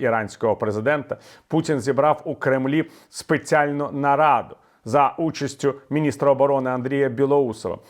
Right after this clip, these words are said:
секретаря Ради безпеки Російської Федерації Сергія Шойгу, представників, е, російських, е, спецслужб, е, і відповідних, е, відомств, і запросив на цю зустріч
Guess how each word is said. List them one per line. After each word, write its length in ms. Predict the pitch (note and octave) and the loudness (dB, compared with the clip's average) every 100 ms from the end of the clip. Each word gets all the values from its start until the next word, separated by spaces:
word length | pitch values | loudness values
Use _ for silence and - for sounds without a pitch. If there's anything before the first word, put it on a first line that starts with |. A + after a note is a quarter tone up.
| - | -18
секретаря 580 | - A2+ C3 C#3+ C#3+ - | -6 -2 2 2 2 -2
Ради 300 | C#3+ C#3+ B2+ | 0 2 2
безпеки 680 | A#2 C#3 - - D3 - A2 | 0 -2 -2 0 0 0 -2
Російської 520 | G#2 - G#2+ - A#2 - _ | -2 -6 -10 -4 -4 -6 _
Федерації 720 | C#3+ C3 C3 B2 - B2+ A#2+ - | -2 2 2 2 0 -6 -6 -8
Сергія 640 | - D3+ B2+ A#2 C#3 C3 | -4 0 0 0 0 0
Шойгу, 640 | - - D3+ C3 C3 G2 - - _ - | -2 0 2 2 0 -2 -6 -20 _ -6
представників, 680 | C#3 - C#3+ C#3 C3+ D#3 C3+ - - | -4 -2 -2 -2 -2 -2 -4 -8 0
е, 240 | C#3+ C#3+ C3+ - - | 2 2 0 -10 -2
російських, 840 | C#3 D3 - D3+ - D3+ C#3+ - | 0 0 -2 -4 -4 -4 -4 0
е, 120 | C#3+ | -2
спецслужб, 720 | C#3+ - D#3 - D3+ C3+ G#2 - A2+ | -2 -2 -2 -2 -2 -2 -2 -6 -2
е, 220 | A2 F#2+ | -2 -2
і 120 | B2+ | -4
відповідних, 800 | A#2 B2 B2+ C3+ A#2+ B2+ B2 - | -6 -4 -4 -4 -2 -4 -4 0
е, 140 | B2+ | 0
відомств, 560 | B2+ C#3+ A2+ G2+ - - - | 2 -2 -2 -4 -8 -20 -10
і 180 | - E3 | -2 0
запросив 640 | B2 G#2 - C#3 - D#3+ A#2+ | 0 -2 0 0 0 -4 -2
на 120 | B2 | -4
цю 280 | - C3+ G#2+ | -2 -2 -2
зустріч 640 | A2 D#3+ E3 C#3 C3+ - | -2 -2 0 -4 -4 -8